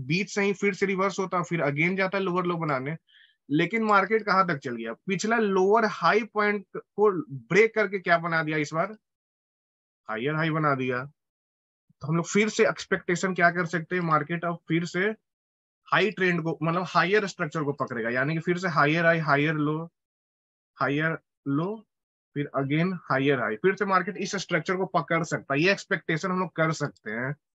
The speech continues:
ठीक है। अगर बैच टू वाले को थोड़ा सा दिक्कत हो रहा समझने में तो कोई problem नहीं है, अभी तुम लोग अभी न्यू ही हो story making में, but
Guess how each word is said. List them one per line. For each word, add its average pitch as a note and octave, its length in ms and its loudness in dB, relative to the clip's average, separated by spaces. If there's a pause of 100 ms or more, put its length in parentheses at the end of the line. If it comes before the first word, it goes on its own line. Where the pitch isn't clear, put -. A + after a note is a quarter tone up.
ठीक D#3 140 6
है। G#3+ 120 4 (440)
अगर D#3+ 180 4
बैच D#3+ 300 4
टू F3 80 2
वाले E3+ 220 2
को F3 120 0
थोड़ा D#3 240 -2
सा D#3 120 -4
दिक्कत C#3+ 340 -4
हो D3+ 80 -4
रहा D3 120 0
समझने C#3 380 -4
में D3 140 0
तो C#3+ 100 -2
कोई C#3 180 -2
problem C3 420 -4
नहीं C#3 200 -2
है, C#3+ 180 -6 (580)
अभी C3+ 160 4
तुम D3+ 160 2
लोग D3 140 4
अभी C#3+ 260 2 (140)
न्यू D#3 260 4
ही E3+ 120 2
हो E3 160 2
story D3 340 -2
making C3 340 -6
में, D#3+ 140 -2
but D3 220 -2